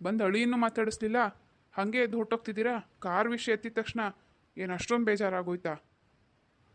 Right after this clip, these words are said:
ಕುತ್ಕೊಳ್ಳಿ, ನಾನ್ ಸಿಂಗಾಪುರ್ಗೆ ಹೋಗಿದ್ದೆ, ಅಲ್ಲಿಂದ ಗ್ಲಾಸ್ ತಂದಿದ್ದೀನಿ, ಅದ್ರಲ್ಲಿ ಕಾಫಿ ಕೊಡ್ತಾಳೆ, ಕುಡ್ಕೊಂಡು ಹೋಗಿರಂತೆ.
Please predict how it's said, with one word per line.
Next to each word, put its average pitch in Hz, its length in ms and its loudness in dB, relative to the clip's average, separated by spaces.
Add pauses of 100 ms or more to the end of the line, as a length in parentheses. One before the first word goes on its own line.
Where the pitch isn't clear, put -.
(120)
ಕುತ್ಕೊಳ್ಳಿ, 240 440 2 (180)
ನಾನ್ 180 120 -10
ಸಿಂಗಾಪುರ್ಗೆ 214 520 -2
ಹೋಗಿದ್ದೆ, 196 300 -4
ಅಲ್ಲಿಂದ 180 420 -8
ಗ್ಲಾಸ್ 185 360 -4
ತಂದಿದ್ದೀನಿ, 196 460 -4 (180)
ಅದ್ರಲ್ಲಿ 180 340 -4
ಕಾಫಿ 185 280 -4
ಕೊಡ್ತಾಳೆ, 175 420 -4
ಕುಡ್ಕೊಂಡು 208 380 -4
ಹೋಗಿರಂತೆ. 196 560 -2